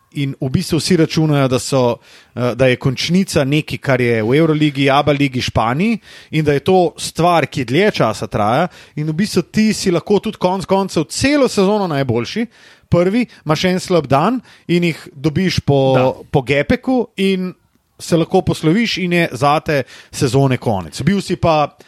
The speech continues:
Speaker 1: lahko tudi neporažen do tiste tekme.
Speaker 2: Mislim, to je tudi del sezone, za katerega ti igraš celo leto. In še enkrat, da ti ne omogočiš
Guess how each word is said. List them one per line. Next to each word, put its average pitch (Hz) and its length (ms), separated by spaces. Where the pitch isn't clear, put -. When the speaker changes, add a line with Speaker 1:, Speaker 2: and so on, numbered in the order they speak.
Speaker 1:
lahko 151 340
tudi 170 200
neporažen 160 760
do 139 160
tiste 131 340
tekme. - 300
Speaker 2:
Mislim, 214 240
to 262 100
je 233 80
tudi - 280
del 175 220
sezone, 202 420
za 160 120
katerega 202 300
ti 196 220
igraš 156 520
celo 147 320
leto. 127 340
In 156 100
še 175 160
enkrat, 196 260
da 139 80
ti 233 160
ne 233 140
omogočiš 170 720